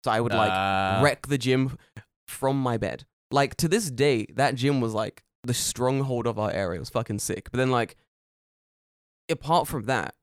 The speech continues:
Speaker 1: there are cheaper, nicer accommodations around the area. Like, when
Speaker 2: Yeah.
Speaker 1: I finally sort of got my head around, like, the Japanese housing market and, like, how renting stuff works here, I went to, like, just, like, off the website, like, a housing place just to look at the houses. And I was like, "Bro, there is a cheaper house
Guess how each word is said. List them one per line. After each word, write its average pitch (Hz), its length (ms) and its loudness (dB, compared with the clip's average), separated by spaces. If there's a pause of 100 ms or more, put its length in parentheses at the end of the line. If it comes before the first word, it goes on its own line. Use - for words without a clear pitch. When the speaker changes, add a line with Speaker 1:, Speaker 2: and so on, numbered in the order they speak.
(360)
Speaker 1:
there 139 100 4
are 135 80 4
cheaper, 165 720 -2
nicer 123 500 -4
accommodations 107 760 -6
around 110 300 -4
the 101 140 -6
area. 113 340 -6 (140)
Like, 120 220 -2
when 131 100 2
Speaker 2:
Yeah. 131 60 4
Speaker 1:
I 127 40 0
finally 139 340 0
sort 135 100 -4
of 113 100 -4
got - 140 -2
my 110 80 -4
head 113 160 -2
around, 107 260 -2
like, 104 140 -6
the 113 80 -10
Japanese 107 420 -2
housing 107 320 -2
market 104 380 -2
and, 101 80 -6
like, 101 160 -8
how 110 220 -4
renting 104 460 -6
stuff - 340 -8
works 107 320 -6
here, 90 200 -8 (260)
I 117 80 -2
went 143 160 2
to, 151 100 -6
like, 117 280 -4 (600)
just, 127 140 -4
like, 117 200 -2
off - 100 -18
the 110 80 -12
website, 113 180 -10
like, 120 100 -8
a - 20 -12
housing 117 340 -4
place 147 240 -2
just - 140 -6
to 113 60 -8
look 107 180 -4
at 104 60 -10
the 107 60 -6
houses. 120 300 -2
And 147 100 -6
I 151 40 0
was 170 80 0
like, 180 120 -2
"Bro, 170 260 0 (320)
there 165 160 2
is 226 180 -2
a 131 60 -2
cheaper - 500 -8
house 117 460 -8